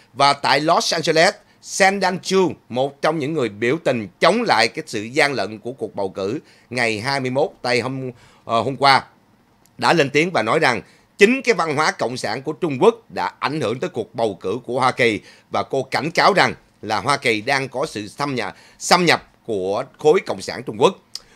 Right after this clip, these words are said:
"Tôi đứng đây để ủng hộ cho Tổng thống Trump," cô đã nói bằng tiếng Anh sau khi mà, à, nói bằng tiếng Hoa. "Mọi người đều biết đây là một cuộc bầu cử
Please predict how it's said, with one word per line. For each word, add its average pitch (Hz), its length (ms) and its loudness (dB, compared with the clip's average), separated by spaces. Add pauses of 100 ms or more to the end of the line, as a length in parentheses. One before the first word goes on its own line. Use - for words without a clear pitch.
(180)
"Tôi 190 160 6
đứng 190 100 4
đây 175 220 6 (160)
để 117 160 -2
ủng 170 220 -6
hộ 113 200 0
cho 120 180 0
Tổng 113 220 -4
thống 151 120 -6
Trump," 127 300 -2
cô 123 120 -6
đã 120 80 -4
nói 123 140 -2
bằng 113 160 -6 (100)
tiếng 170 300 -4
Anh 131 260 -4
sau 131 220 -4
khi 135 240 -4
mà, 101 320 -4 (220)
à, 98 160 -6
nói 127 240 0
bằng 117 140 -8
tiếng 156 180 -8
Hoa. 123 260 -2 (260)
"Mọi 139 220 2
người 147 140 0
đều 131 120 0
biết 170 320 2
đây 165 260 2
là 127 120 -2
một 101 140 -6
cuộc - 220 -12
bầu 113 120 -2
cử 113 220 -8